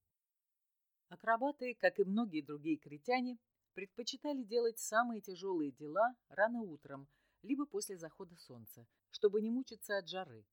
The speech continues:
Потому арена к середине дня почти опустела. Осталась только группа Скира, в которую входили и друзья Тезея, Порфирион и Перебея. Они отрабатывали приземление после прыжка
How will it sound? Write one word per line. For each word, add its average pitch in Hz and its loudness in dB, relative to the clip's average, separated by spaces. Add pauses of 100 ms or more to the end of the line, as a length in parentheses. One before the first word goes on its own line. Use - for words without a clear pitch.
(420)
Потому 190 0
арена 247 4
к - -14
середине 185 -8
дня 220 -4 (100)
почти 147 -10
опустела. 120 -14 (640)
Осталась 277 -2
только 277 -4
группа 220 -10
Скира, 160 -10 (320)
в - -20
которую 165 0
входили 202 -12
и 170 -18
друзья 165 -6
Тезея, 131 -14 (160)
Порфирион 170 -2 (220)
и 233 -14
Перебея. 131 -18 (1000)
Они 180 4
отрабатывали 170 -2
приземление 160 -2
после 151 -12
прыжка 240 -2